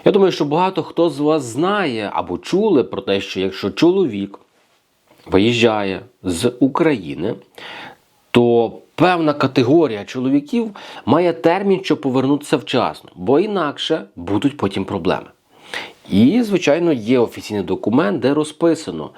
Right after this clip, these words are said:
яка категорія, скільки часу може бути за межами України і в який термін має повернутися вчасно. Ну, або є категорії також, які не мають такого обмеження. Давайте перейдемо. Строки повернення для різних категорій чоловіків.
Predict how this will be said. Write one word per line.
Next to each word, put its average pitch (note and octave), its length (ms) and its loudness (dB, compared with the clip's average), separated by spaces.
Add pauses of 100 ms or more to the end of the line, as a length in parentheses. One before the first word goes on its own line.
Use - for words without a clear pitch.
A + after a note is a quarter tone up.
(380)
яка A#2+ 240 2
категорія, B2+ 760 2 (100)
скільки - 340 -2
часу B2+ 360 0
може G#2 220 -4
бути G#2+ 320 -2
за G#2 220 0
межами F2+ 560 -4
України E2+ 680 -4 (200)
і D#3 220 4 (220)
в F#2+ 40 -8
який G2 220 -2
термін G#2+ 320 0
має G2 180 -2
повернутися G2+ 540 -2
вчасно. A2+ 480 -4 (300)
Ну, - 100 4
або G2+ 340 2 (360)
є F#2 200 2
категорії G#2 500 -2
також, - 340 -8 (240)
які - 220 0
не A2+ 80 2
мають D2+ 240 -2
такого D2+ 280 -2
обмеження. - 440 -10 (640)
Давайте A2 260 4
перейдемо. E2+ 420 -4 (520)
Строки D#3+ 380 2
повернення B2 560 2
для A2 260 0
різних B2+ 500 -2
категорій G2 560 -2
чоловіків. G2+ 600 -4